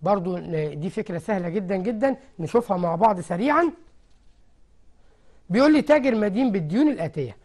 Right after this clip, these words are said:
عشرة آلاف جنيه تستحق الدفع بعد مرور ثلاث سنوات من الآن"،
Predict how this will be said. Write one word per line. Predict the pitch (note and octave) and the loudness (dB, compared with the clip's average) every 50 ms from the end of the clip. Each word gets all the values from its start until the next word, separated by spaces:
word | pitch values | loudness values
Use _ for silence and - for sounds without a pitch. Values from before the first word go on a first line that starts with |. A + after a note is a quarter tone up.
| _ _ _ - | _ _ _ 2
عشرة | D#3 A#3+ E4+ - E4+ C4 G3 - - | 4 4 4 4 2 0 -2 -2 0
آلاف | G#3 A#3 B3+ | 0 0 0
جنيه | G#3 F3+ G#3+ A3+ | 2 2 0 0
تستحق | A#3 - F#3 - - - E3+ A3+ - - | 0 -2 -4 -6 -6 -6 -6 -6 -6 -6
الدفع | F3 D#3+ G#3+ G3+ - F3+ | -4 -4 -4 -4 -4 -4
بعد | D#3+ D#3+ D3+ D3+ D#3 | -4 -4 -4 -4 -4
مرور | D#3+ E3+ A3 A#3+ | -2 -2 -2 -2
ثلاث | - - G#3+ G3+ F#3+ - - | -2 -4 -4 -4 -4 -6 -8
سنوات | F#3 F3+ F#3+ A#3+ A#3 G#3+ | -6 -2 -2 -2 -2 -2
من | G3 F3+ F3 | -4 -4 -4
الآن"، | E3+ F3 - A#3 D#4+ F4+ D#4+ | -4 -4 -2 0 0 0 0